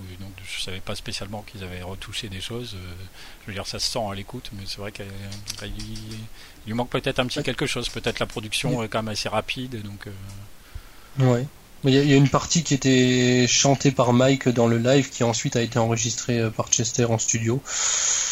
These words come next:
Speaker 2: Et puis sinon, c'est aussi une chanson qui, qui m'a marqué parce que finalement, elle est bien mise à l'honneur dans le, le C D L P U six, donc qui est le premier que,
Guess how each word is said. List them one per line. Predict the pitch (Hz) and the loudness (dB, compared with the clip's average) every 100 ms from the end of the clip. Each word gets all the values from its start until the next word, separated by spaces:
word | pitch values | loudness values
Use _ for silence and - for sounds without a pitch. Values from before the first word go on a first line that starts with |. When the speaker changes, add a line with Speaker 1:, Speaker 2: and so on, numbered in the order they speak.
| - - - - - 135 | -4 -8 -12 -18 -4 2
Speaker 2:
Et | |
puis | 123 135 | 6 8
sinon, | - 147 160 | 10 10 10
c'est | 147 | 8
aussi | 131 120 - 151 | 6 6 4 6
une | 131 117 | 6 6
chanson | - 123 - 143 | 2 2 2 2
qui, | - 113 110 113 113 113 | 0 -4 -2 -2 -2 -2
qui | - 120 | 0 4
m'a | 117 | 6
marqué | 117 - - 156 | 6 4 2 4
parce | 123 | 4
que | - 120 | 4 2
finalement, | 107 117 117 127 127 | 2 4 6 6 6
elle | |
est | 117 | 4
bien | 127 120 135 | -2 4 6
mise | 131 120 123 | 6 6 4
à | |
l'honneur | 120 120 131 127 | 6 6 6 4
dans | 117 | 2
le, | 113 110 117 123 | 0 -2 -6 -8
le | 127 113 | -4 0
C | - | 2
D | 113 117 | 2 0
L | 113 | 0
P | 117 | 0
U | 113 | -2
six, | 113 151 139 | 0 0 2
donc | 123 110 | 2 2
qui | |
est | 113 | -2
le | |
premier | - - 117 120 | -2 2 4 4
que, | 120 110 | 2 -4